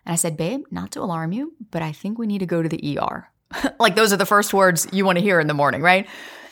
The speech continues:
And so we, like, rush into emergency mode. We get A J into the car. We get him to the hospital. We go into the pediatric unit. And for the next four hours,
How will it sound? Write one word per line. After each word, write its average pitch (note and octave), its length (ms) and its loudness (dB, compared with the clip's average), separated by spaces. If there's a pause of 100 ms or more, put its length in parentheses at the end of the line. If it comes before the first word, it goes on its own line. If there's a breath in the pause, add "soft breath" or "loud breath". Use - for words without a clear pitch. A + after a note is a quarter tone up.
(200 loud breath)
And A3 120 -2
so A#3+ 140 2
we, B3+ 100 0
like, A#3+ 200 2
rush G3+ 520 2
into A3+ 500 0
emergency E3+ 680 -2
mode. C#3 400 -4
We E3 100 -2
get A3 320 -2
A G#3+ 180 0
J F3+ 460 0
into F#3 180 -2
the B3 80 -2
car. E3 600 -2 (160)
We D#3+ 80 -6
get F3 160 -2
him A3+ 100 -4
to B3 120 -6
the A3+ 80 -2
hospital. D#3+ 760 -6 (340 loud breath)
We E3 120 -4
go F#3+ 260 -2
into G#3 260 -2
the F3 80 -8
pediatric F3 680 -4
unit. D3 380 -6 (600 soft breath)
And G3 400 0
for - 140 -6
the A3 100 -2
next A#3 380 -4
four A#3 720 -4
hours, F3+ 680 -4